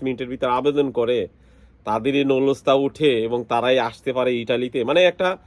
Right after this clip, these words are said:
মোটামুটি একটা ধারণা, যা ক্লিক ডের দিন প্রথম যারা আবেদন করে, সেগুলাই নলস্তা উঠে।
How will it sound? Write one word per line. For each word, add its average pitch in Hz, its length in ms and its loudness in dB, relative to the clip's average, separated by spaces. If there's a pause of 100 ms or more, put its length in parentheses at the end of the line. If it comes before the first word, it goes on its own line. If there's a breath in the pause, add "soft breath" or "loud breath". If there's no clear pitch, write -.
(460 soft breath)
মোটামুটি 214 400 4
একটা 196 160 0
ধারণা, 147 600 2 (220)
যা 127 160 0 (220)
ক্লিক 151 240 -4
ডের 156 180 -2
দিন 170 160 0
প্রথম 160 360 -2
যারা 156 200 2
আবেদন 160 280 -2
করে, 147 280 0 (160)
সেগুলাই 143 460 2
নলস্তা 120 400 0
উঠে। 85 300 -6